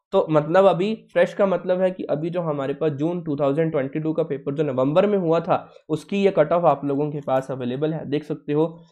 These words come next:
ये नवंबर में यहाँ पर ट्वेंटी सिक्स नवंबर को आप लोगों का मैथमेटिक्स का पेपर हुआ था। और अगर मैं यूआर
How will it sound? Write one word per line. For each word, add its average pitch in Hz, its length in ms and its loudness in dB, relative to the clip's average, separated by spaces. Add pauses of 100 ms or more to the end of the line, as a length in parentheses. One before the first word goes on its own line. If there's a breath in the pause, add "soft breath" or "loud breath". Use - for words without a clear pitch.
ये 147 80 0
नवंबर 151 460 0
में 190 140 -4
यहाँ 156 260 -4
पर 147 320 -4 (300)
ट्वेंटी 160 220 -4
सिक्स 214 260 -2
नवंबर 151 380 0
को 156 140 -2 (300 soft breath)
आप 143 180 4
लोगों 160 240 2
का 156 80 2
मैथमेटिक्स 151 540 -4
का 160 100 -2
पेपर 160 300 -4
हुआ 135 160 0
था। 117 120 -8 (320 soft breath)
और 151 120 6
अगर 185 260 4
मैं 165 340 -2
यूआर 151 440 2